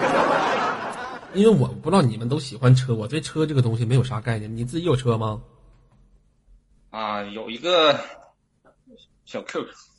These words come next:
Speaker 1: 小 Q，那也行呗，能代步就行呗。车这个东西无所谓。<laughs> 其实我
Speaker 2: 好的咱买不起。
Speaker 1: 我对车的概念也是能代步就行，我哪怕买车我也不会买贵的，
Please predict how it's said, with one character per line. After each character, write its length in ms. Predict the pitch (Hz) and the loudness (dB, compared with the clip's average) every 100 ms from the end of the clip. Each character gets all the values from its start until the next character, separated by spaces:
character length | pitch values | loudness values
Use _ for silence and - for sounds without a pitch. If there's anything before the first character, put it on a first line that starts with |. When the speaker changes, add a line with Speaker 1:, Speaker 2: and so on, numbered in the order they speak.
| _ | _
Speaker 1:
小 80 | 110 | -8
Q， 280 | - 151 117 - | -2 0 0 -6
那 120 | 113 | -4
也 100 | 165 | -2
行 200 | 120 101 113 | -2 -4 2
呗， 60 | 120 | 4
能 120 | 123 | 4
代 160 | 143 | 2
步 160 | 147 165 | -2 -2
就 120 | 135 | -4
行 160 | 107 95 101 | -4 -8 -6
呗。 120 | 107 | -6
车 240 | - 120 | -4 -2
这 80 | 135 | 0
个 60 | 120 | 0
东 180 | 107 | -2
西 80 | 101 | -8
无 140 | 104 104 | -12 -14
所 140 | - | -14
谓。 100 | - | -14
<laughs> 60 | - 262 - - - - - - - - - - - - - - 117 - | -12 -12 -6 -4 0 2 2 2 0 0 -2 -4 -6 -10 -10 -8 -8 -4
其 140 | - | 6
实 80 | 233 | 8
我 100 | 170 | 6
Speaker 2:
好 260 | - 107 | 2 -4
的 120 | 110 131 | -2 2
咱 200 | 135 143 | 2 2
买 160 | 120 | 0
不 80 | 107 | -4
起。 180 | - - _ - | -10 -18 _ 4
Speaker 1:
我 160 | 120 | 4
对 160 | 127 220 | 6 2
车 220 | - 180 | 0 -2
的 80 | 175 | -2
概 180 | 170 160 | 0 2
念 180 | 135 113 | 4 2
也 140 | 80 | -2
是 220 | - 117 | -6 -6
能 180 | 110 120 | 0 2
代 160 | 151 139 | 2 0
步 160 | 147 | 0
就 80 | 131 | -2
行， 180 | 123 107 | -2 -4
我 80 | 117 | -2
哪 160 | 180 120 | 2 2
怕 140 | 190 | 2
买 160 | 170 - | -2 -2
车 220 | - 139 | -6 -2
我 100 | 135 | 2
也 40 | 127 | 2
不 120 | 110 | 2
会 80 | 123 | -2
买 160 | 107 | -2
贵 240 | 98 117 | -6 -6
的， 100 | 107 | -6